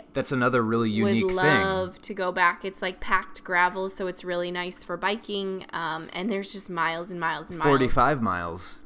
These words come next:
Speaker 2: Y-, yeah, tons of, tons of, uh, mileage
Speaker 1: And
Speaker 2: of
Speaker 1: that's
Speaker 2: this, these trails.
Speaker 1: It's left over from when John D. Rockefeller, basically Acadia was his private getaway from New York, and he,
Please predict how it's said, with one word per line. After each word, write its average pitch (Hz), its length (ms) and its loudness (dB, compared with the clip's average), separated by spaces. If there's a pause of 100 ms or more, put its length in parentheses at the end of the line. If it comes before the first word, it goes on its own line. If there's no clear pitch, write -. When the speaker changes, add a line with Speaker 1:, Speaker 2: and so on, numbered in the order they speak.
Speaker 2:
Y-, 170 260 -12
yeah, 160 320 -4
tons 196 320 -6
of, 170 140 -10 (180)
tons 190 300 -8
of, 156 140 -10 (100)
uh, 101 300 -10
mileage 143 520 -8
Speaker 1:
And 120 80 -2
Speaker 2:
of 120 60 0
Speaker 1:
that's 127 320 -2
Speaker 2:
this, - 100 -10
these 165 240 -8
trails. 165 380 -6 (160)
Speaker 1:
It's 127 160 -6
left 123 280 2
over 113 300 2
from 107 260 -2
when 92 380 -6
John 101 320 -2
D. 98 160 -4
Rockefeller, 95 880 0
basically 95 640 -6
Acadia 104 500 -4
was 92 280 -4
his 98 220 -4
private 98 580 4 (540)
getaway 87 680 -4 (240)
from 95 720 -2
New 98 180 -4
York, 95 680 -2 (120)
and 92 400 -6
he, 95 500 -4